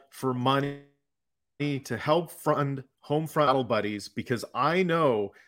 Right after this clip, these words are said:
that the next Ron Paul will show up and I need to find them, or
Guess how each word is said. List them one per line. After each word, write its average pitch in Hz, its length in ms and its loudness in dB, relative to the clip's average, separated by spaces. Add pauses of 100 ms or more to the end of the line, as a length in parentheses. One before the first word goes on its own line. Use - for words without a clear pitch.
(120)
that 120 140 0
the 127 80 -2
next 135 360 0
Ron 147 440 2
Paul 127 600 4 (100)
will 110 180 -2
show 156 440 4
up 117 260 2 (360)
and 120 120 0
I 117 100 0
need 135 340 0
to 131 120 0
find 120 400 -2
them, 92 280 -10 (140)
or 135 160 2